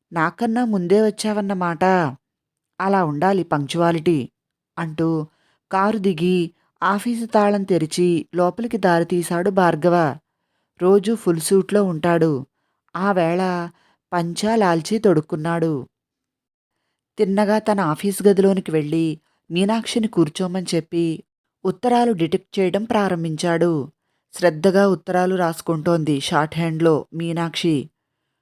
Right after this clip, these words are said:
ఉన్నట్టుండి అతడు డిటెక్ట్ చేయటం మానేసి, "నీకెన్నేళ్ళు?" అని అడిగాడు. "ఇరవై ఒకటి." "ఎందుకు పెళ్లి చేసుకోలేదు?" "ఎవరు దొరక్క?" అని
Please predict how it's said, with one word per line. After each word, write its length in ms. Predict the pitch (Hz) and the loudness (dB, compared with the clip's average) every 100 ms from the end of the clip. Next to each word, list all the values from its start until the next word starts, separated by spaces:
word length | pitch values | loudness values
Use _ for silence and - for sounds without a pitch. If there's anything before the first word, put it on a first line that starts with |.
| _ - | _ -6
ఉన్నట్టుండి 840 | 170 196 214 202 170 170 170 170 170 _ _ _ - | -2 -2 0 -2 0 0 0 -2 -8 _ _ _ -8
అతడు 500 | 208 202 170 160 165 _ _ - | -4 0 2 2 -2 _ _ -4
డిటెక్ట్ 420 | 170 220 233 - | 0 4 2 2
చేయటం 400 | 226 208 214 196 | 0 2 0 0
మానేసి, 760 | 165 151 160 156 170 170 160 - _ _ _ _ _ | -2 -2 -2 -2 0 2 2 -2 _ _ _ _ _
"నీకెన్నేళ్ళు?" 920 | 165 190 - 165 143 160 175 196 202 202 _ _ _ _ _ _ 208 | -4 -2 2 0 0 -2 0 0 0 -4 _ _ _ _ _ _ -6
అని 180 | 214 | -4
అడిగాడు. 680 | 202 170 160 170 165 160 135 - _ _ _ _ _ _ _ | -2 0 0 0 0 -4 -8 -16 _ _ _ _ _ _ _
"ఇరవై 300 | 175 156 170 | -4 -2 -2
ఒకటి." 460 | 175 170 170 175 - _ _ _ _ _ _ _ _ - | -4 -4 -2 -2 -4 _ _ _ _ _ _ _ _ -6
"ఎందుకు 300 | 180 185 220 | -2 0 0
పెళ్లి 240 | 254 233 220 | 2 2 2
చేసుకోలేదు?" 800 | 226 214 220 214 220 202 220 214 202 _ _ _ _ _ _ _ _ _ | 0 2 2 6 6 8 8 6 0 _ _ _ _ _ _ _ _ _
"ఎవరు 340 | 170 156 170 220 | 0 2 2 2
దొరక్క?" 720 | 190 170 165 202 233 254 160 - _ | 4 4 2 -4 -2 -2 -6 -14 _
అని 140 | 196 | -6